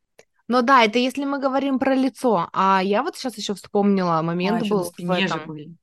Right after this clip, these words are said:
Speaker 2: М, я
Speaker 1: в
Speaker 2: вспомнила.
Speaker 1: "Бриджит Джонс". По-моему, во второй части "Бриджит Джонс", когда она уже была с этим, со своим Марком. Марк же его звали? Блин, надо пересмотреть. Я так любила этот фильм, а щас даже не помню, как его звали. Ужас какой вообще.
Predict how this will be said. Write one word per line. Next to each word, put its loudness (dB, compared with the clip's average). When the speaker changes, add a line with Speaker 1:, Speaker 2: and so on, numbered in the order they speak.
Speaker 2:
М, -14
я -12
Speaker 1:
в -
Speaker 2:
вспомнила. 2
Speaker 1:
"Бриджит 2
Джонс". 0
По-моему, 4
во 0
второй -4
части -4
"Бриджит -6
Джонс", -4
когда -4
она -4
уже -6
была -2
с -16
этим, -6
со -12
своим -6
Марком. -2
Марк -10
же -8
его -12
звали? -14
Блин, -8
надо -6
пересмотреть. -10
Я -10
так -14
любила -8
этот -16
фильм, -6
а -6
щас -6
даже -8
не -4
помню, -6
как -8
его -8
звали. -6
Ужас -10
какой -10
вообще. -16